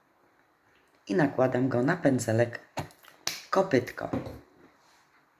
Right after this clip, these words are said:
Tak tutaj sobie, e, punktowo i wyrównuję koloryt skóry. Kremik C C jest,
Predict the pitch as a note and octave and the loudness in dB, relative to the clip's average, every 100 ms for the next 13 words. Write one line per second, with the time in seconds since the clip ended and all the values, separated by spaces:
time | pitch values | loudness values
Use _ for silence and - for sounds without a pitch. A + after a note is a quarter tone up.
0 | _ - A2 A2 - A2 G#2 - A2+ A2 | _ -8 -8 -8 -12 -10 -8 -4 -4 -2
1 | G#2+ - _ _ _ _ _ _ _ _ | -4 -8 _ _ _ _ _ _ _ _
2 | _ - B2+ A#2 A2+ C3+ C#3 - G#3+ G3+ | _ -4 -2 -2 -2 0 0 6 6 8
3 | G3+ E3+ - _ _ _ _ _ _ _ | 4 2 -8 _ _ _ _ _ _ _
4 | _ _ _ _ _ _ _ _ _ _ | _ _ _ _ _ _ _ _ _ _
5 | - - - - _ _ - G#3+ E3 E3 | -20 -20 -20 -20 _ _ -4 0 6 6
6 | C3+ A#2+ C3+ C3+ C3 B2+ A#2+ A#2 A2+ A2 | 6 2 2 2 0 2 2 4 0 -2
7 | - - A#2 G#2+ G2+ _ _ _ _ _ | -4 0 2 0 -2 _ _ _ _ _
8 | _ _ _ _ _ _ _ _ _ - | _ _ _ _ _ _ _ _ _ -20
9 | - - - _ - F#3 E3+ C#3+ - A#2+ | -20 -20 -20 _ 0 4 6 4 -2 -8
10 | - D3+ B2 A2 - | -2 0 0 -2 -10